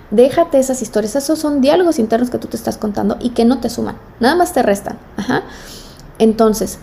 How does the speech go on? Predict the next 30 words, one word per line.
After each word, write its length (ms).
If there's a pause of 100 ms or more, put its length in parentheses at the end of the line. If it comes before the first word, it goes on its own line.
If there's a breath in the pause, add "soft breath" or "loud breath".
(220 loud breath)
crea 180
una 140
red 120
de 40
apoyo. 340
Y 60
a 40
lo 60
mejor 180
es 40
decir, 260
"Oye, 380 (320 loud breath)
es 140
que 100
yo 140
estoy 180
en 80
otra 220
ciudad", 400 (340)
¿no? 160 (240)
Bueno, 380 (380 loud breath)
busca 600
apoyo 400
de 280
una 200
nanita 720 (300 loud breath)
o 380
busca 300
apoyo 560
de 400